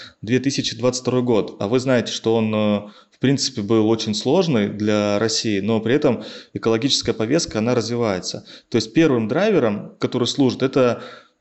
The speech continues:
большой интерес государства к этой теме. Государства и там отдельных персоналей в высших, э, чинах нашего руководства. То есть государство будет, э,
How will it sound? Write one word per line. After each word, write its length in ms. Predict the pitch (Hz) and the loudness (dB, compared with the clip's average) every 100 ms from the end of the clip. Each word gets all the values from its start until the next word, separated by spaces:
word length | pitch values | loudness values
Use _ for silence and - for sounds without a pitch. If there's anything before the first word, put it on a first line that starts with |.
| - | -14
большой 600 | 104 127 123 156 131 110 - | 0 2 2 2 2 2 -2
интерес 560 | 117 110 123 123 107 - | -6 -2 0 2 0 -4
государства 840 | 110 104 107 131 190 - - 113 | -8 -8 -2 0 0 0 -2 -2
к 140 | 110 | 0
этой 240 | 131 131 127 | 0 2 0
теме. 480 | - 107 90 - - _ - _ | 0 0 -2 -6 -14 _ -20 _
Государства 680 | 110 104 113 151 185 - 113 | -4 -4 0 2 2 0 0
и 60 | 127 | 2
там 200 | 113 - | 0 0
отдельных 600 | 104 113 143 123 - - - | -2 2 4 2 -2 -10 -4
персоналей 600 | - - 123 110 98 92 | -2 0 2 2 2 0
в 80 | 95 | 0
высших, 420 | 127 - 113 - | 0 0 -2 -6
э, 220 | 107 110 - | -6 -6 -8
чинах 420 | - 113 120 - | -6 -4 -4 -4
нашего 320 | 117 110 113 | -4 -2 -2
руководства. 640 | 110 120 113 107 - 95 - - - - - | 0 0 2 0 -2 -8 -10 -14 -20 -20 -4
То 80 | - | 0
есть 180 | 113 - - - | 0 0 -12 -6
государство 720 | 113 - 113 160 190 - 147 | -4 -2 2 2 2 0 -2
будет, 520 | 110 127 143 123 - | 0 2 2 0 -2
э, 280 | 117 110 110 | 0 2 2